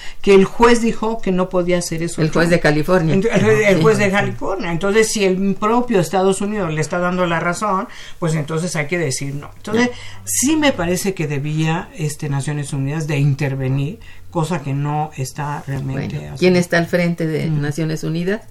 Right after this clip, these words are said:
Speaker 1: No, pues,
Speaker 2: Muy bien.
Speaker 1: M-, Michelle Bachelet está al frente de, de, ah, pues sí. No, ella está, es la alta comisionada de derechos humanos y tiene que
Speaker 2: Pero
Speaker 1: ver con
Speaker 2: pesa
Speaker 1: eso.
Speaker 2: mucho la decisión de Estados Unidos
Speaker 1: Por
Speaker 2: ahí, sí,
Speaker 1: supuesto,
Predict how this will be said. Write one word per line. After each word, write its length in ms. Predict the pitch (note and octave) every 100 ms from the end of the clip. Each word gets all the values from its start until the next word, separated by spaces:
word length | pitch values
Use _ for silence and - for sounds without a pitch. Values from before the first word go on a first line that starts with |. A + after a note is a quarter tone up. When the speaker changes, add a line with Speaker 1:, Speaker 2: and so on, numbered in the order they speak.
| - - -
Speaker 1:
No, 300 | B3+ A#3 E3
pues, 240 | F3+ E3+
Speaker 2:
Muy 200 | F#3+ F3 F#3+
bien. 120 | D3+
Speaker 1:
M-, 80 | F#3
Michelle 300 | F#3+ A3 A3+
Bachelet 440 | C#4+ - G3+ A3+ G#3+
está 260 | F3+ F3+
al 80 | F3
frente 380 | - D#3+ D#3 A3
de, 240 | F3 F3
de, 340 | G3 F#3+ D#3 - - - -
ah, 80 | -
pues 180 | - - B3
sí. 400 | D4 C4+ C#4 B3+ - D#4 F4+ F4 F4 D4 -
No, 360 | D4 F4 E4+
ella 420 | F#3+ A#3+ C#4 C#4 G3+
está, 300 | F#3 - A3+
es 200 | - F#3
la 160 | A3 -
alta 240 | A3+ C#4+
comisionada 640 | D4 A3 E3+ E3+ E3+ A3+ A#3+
de 140 | E3+
derechos 420 | D#3 D#3+ E3+ G#3
humanos 340 | - G#3+ C#4+ E3
y 60 |
tiene 280 | E3 F#3+ A3
que 120 | A3+
Speaker 2:
Pero 180 | F3 F3+
Speaker 1:
ver 160 | F3 G#3
con 80 | F#3+
Speaker 2:
pesa 100 | G#3+
Speaker 1:
eso. 80 | G3
Speaker 2:
mucho 200 | G3 F#3+
la 140 | E3
decisión 420 | D3 C#3+ D#3 E3 D#3+
de 60 |
Estados 360 | D#3 D#3+ D#3 D#3+
Unidos 320 | D#3+ A3+ F3
Speaker 1:
Por 100 | A3
Speaker 2:
ahí, 40 | F#3+
sí, 40 |
Speaker 1:
supuesto, 600 | G3 G3 G3+ - - D#3